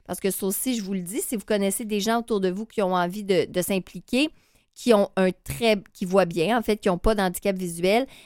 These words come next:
ben, ils vont, ils, ils peuvent vraiment nous aider, nous soutenir lors des activités, parce que, euh, imaginez dix personnes, euh, qui se promènent avec la canne blanche. Ça peut être intéressant d'avoir quelques personnes qui voient pour bien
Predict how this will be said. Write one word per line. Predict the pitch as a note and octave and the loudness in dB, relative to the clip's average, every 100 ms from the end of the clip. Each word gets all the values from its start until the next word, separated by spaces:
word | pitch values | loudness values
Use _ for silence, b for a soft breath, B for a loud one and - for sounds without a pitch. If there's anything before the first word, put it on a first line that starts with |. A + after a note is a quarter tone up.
| B | B
ben, | G3 G3+ | 4 4
ils | A3 F#3+ | 2 4
vont, | A3 A3 A3+ G#3+ - | 6 8 8 6 2
ils, | G3 F#3+ G3 | -2 -4 -4
ils | |
peuvent | - A#3+ G#3+ | 0 2 2
vraiment | G#3 A3 A#3+ | 0 2 2
nous | C4 A#3 F#3+ G#3+ | 4 4 4 4
aider, | G3+ F#3+ A#3 | 4 4 2
nous | A3+ G3+ | 2 2
soutenir | - - A#3 - A3 A#3+ B3+ - | -2 -4 -4 0 2 2 0 -2
lors | G3 G#3 A3 | 2 4 4
des | G#3+ G3 | 2 0
activités, | F3+ - F#3 E3+ - A3+ D4 B B - | -2 -4 -14 -16 -4 -2 -2 B B -2
parce | F3+ - | 0 2
que, | F#3+ F#3 F3+ F3 F3 | 2 4 6 6 4
euh, | F3+ | 2
imaginez | G3 G3 F#3 F#3 G#3 A#3 A3 | 2 2 0 0 0 0 0
dix | F#3+ A3+ | -2 -2
personnes, | - G3 - A3+ A#3 A#3+ A3+ | -4 -6 -2 0 2 2 2
euh, | F#3 | 0
qui | F3+ | -2
se | - | -6
promènent | - G3 G#3+ | -2 0 2
avec | A3+ F#3 | 2 0
la | F#3+ F3 | 0 -2
canne | F#3+ F3 | -2 0
blanche. | F3 F#3+ A#3+ C4 - F#3 E3+ B B _ | 2 4 2 -2 -2 0 0 B B _
Ça | G3 | 2
peut | A#3 | 4
être | C4 | 4
intéressant | B3+ A#3+ A3+ G#3+ - C4+ | 2 2 2 2 2 2
d'avoir | A3+ F#3+ G3 | 4 6 4
quelques | G3 A3+ G#3+ | 4 0 2
personnes | G3+ F#3+ - A3+ A#3 A#3 - | 2 0 0 0 2 0 -4
qui | - G3 | -4 -4
voient | F3+ G3 G#3+ A#3 B B B _ | 0 4 6 6 B B B _
pour | A3+ G#3+ | 0 0
bien | F3+ G3+ A3 A#3 | 2 4 4 2